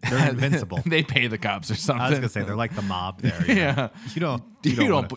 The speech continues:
Speaker 2: you don't pull us over.
Speaker 1: Yeah.
Speaker 2: You don't pull us over.
Speaker 1: Um,
Speaker 2: We pull you over.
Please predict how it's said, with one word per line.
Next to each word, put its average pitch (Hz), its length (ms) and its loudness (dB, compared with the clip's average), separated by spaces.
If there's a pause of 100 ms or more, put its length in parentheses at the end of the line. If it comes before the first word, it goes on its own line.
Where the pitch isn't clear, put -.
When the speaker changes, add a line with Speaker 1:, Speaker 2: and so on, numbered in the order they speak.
Speaker 2:
you 147 80 4
don't 107 160 0
pull 95 220 -8
us - 180 -10
over. - 320 -10
Speaker 1:
Yeah. 101 180 -4
Speaker 2:
You 120 80 2
don't 92 180 -4
pull 87 120 -12
us 95 140 -12
over. 62 280 -14 (220)
Speaker 1:
Um, 139 220 2
Speaker 2:
We 185 100 2
pull 120 300 -2
you 104 320 -2
over. 80 360 -12